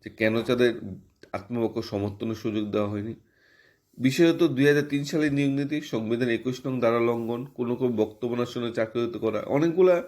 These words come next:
নিয়মই গভর্নমেন্ট তখন মানেনি, যার জন্য তারা সুপ্রিম কোর্টে ফের দ্বারস্থ হয়েছে একটা সুষ্ঠু বিচারে।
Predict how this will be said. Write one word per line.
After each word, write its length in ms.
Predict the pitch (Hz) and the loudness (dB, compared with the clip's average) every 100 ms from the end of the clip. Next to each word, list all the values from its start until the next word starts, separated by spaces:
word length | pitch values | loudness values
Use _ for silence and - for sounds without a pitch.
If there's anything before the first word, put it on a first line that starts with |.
| - _ - - _ - | -12 _ -20 -20 _ -6
নিয়মই 400 | 127 143 147 165 160 - | 0 2 2 0 -4 -10
গভর্নমেন্ট 380 | 98 104 113 120 | -2 0 0 -2
তখন 240 | 120 117 117 | -4 -2 -2
মানেনি, 480 | 104 95 110 127 104 - _ _ 95 | 0 0 0 -2 -4 -12 _ _ -2
যার 260 | 98 95 | 0 2
জন্য 240 | 98 107 123 | -2 -4 -2
তারা 240 | 104 120 139 - | -2 -2 -6 -10
সুপ্রিম 240 | 107 107 | -10 -8
কোর্টে 200 | 107 123 | -6 -6
ফের 280 | 139 117 113 | 0 0 4
দ্বারস্থ 360 | 123 123 - | 4 2 0
হয়েছে 320 | 135 123 127 - _ _ _ _ | -4 -4 -4 -12 _ _ _ _
একটা 280 | - - 139 | -10 -4 -2
সুষ্ঠু 560 | 147 - 127 - - 175 - _ _ - | -2 -2 -2 -2 -6 -8 -8 _ _ -4
বিচারে। 440 | 117 170 156 90 | 2 4 4 2